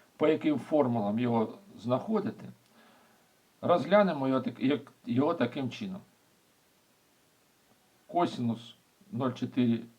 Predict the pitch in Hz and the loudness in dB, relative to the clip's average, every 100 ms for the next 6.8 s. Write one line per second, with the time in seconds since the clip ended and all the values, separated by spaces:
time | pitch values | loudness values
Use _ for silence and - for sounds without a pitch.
0 | _ _ _ - 117 117 - 110 - 127 | _ _ _ -4 2 2 2 -6 -4 -6
1 | - - 120 127 123 113 117 - 131 95 | -6 -8 -2 0 2 0 -2 -2 -2 -4
2 | 104 - _ 117 113 107 - 107 98 110 | -10 -12 _ -4 -2 -2 -6 -6 -6 -6
3 | 113 - 120 - 196 190 - _ - _ | -6 -4 -8 -4 -6 -6 -16 _ -20 _
4 | _ _ _ - - _ 110 135 190 185 | _ _ _ -20 -20 _ -2 0 2 2
5 | 127 104 - - _ _ - 147 196 185 | 0 -2 -4 -12 _ _ -2 -2 2 0
6 | - 165 - 139 143 120 123 | 0 -2 0 2 4 2 -2